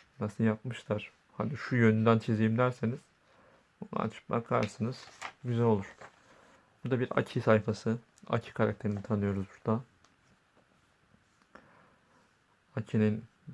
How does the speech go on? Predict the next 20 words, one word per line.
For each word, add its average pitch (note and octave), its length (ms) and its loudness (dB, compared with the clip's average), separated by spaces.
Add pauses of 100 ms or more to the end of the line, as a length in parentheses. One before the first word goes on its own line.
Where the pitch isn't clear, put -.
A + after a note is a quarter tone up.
deminkiler G#2+ 500 -4
gibi A2+ 280 -6 (160)
arkadan, - 500 -2
önden, A2 280 -2
yandan, G2+ 580 0 (220)
ceketsiz A2 640 0
hali, G2+ 320 0
gömlekli G#2 540 0
hali. G2 320 -2 (1200)
Yine A#2+ 180 -2
aynı A#2 260 0
şekil A2+ 420 -2 (800)
yüz A2+ 180 0
ifadeleri, G2+ 720 2 (560)
sağdan G#2 500 4
soldan G2 540 0 (880)
ve G#2 160 -4
düz G#2 220 0
baktığı G#2+ 380 2
haliyle. G2 600 2